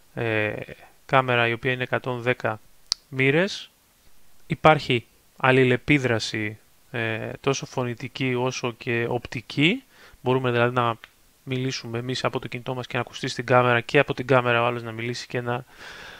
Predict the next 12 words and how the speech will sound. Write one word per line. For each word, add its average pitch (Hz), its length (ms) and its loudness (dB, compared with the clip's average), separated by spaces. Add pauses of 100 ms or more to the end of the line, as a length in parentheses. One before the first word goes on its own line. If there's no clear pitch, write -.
(140)
ακουστεί 123 440 0
στο 127 260 -4
κινητό 123 580 0
μας. 170 540 0
Ε, 139 640 -2 (600)
υπάρχει 151 400 2
υποστήριξη - 680 -6
cloud 131 180 6 (120)
storage 123 380 0 (180)
για 131 160 2
όσους - 240 -4
θέλουνε, 156 540 -2